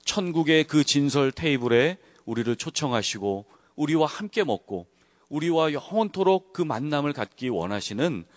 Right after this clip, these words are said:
하나님의 마음을 우리 진설병을 통해서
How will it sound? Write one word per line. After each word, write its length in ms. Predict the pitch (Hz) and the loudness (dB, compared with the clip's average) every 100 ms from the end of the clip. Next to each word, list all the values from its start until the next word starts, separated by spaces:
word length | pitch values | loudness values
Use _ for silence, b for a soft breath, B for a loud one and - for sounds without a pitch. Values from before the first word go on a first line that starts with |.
| b b b | b b b
하나님의 500 | - 127 107 104 98 | -6 -4 -2 -2 -2
마음을 640 | 87 95 139 135 113 180 - B B B | -2 -2 2 4 2 0 -4 B B B
우리 200 | 98 92 | -6 -4
진설병을 640 | - 104 95 98 107 90 87 | -2 0 2 0 0 -4 -4
통해서 480 | 95 87 87 90 | -4 -6 -4 -8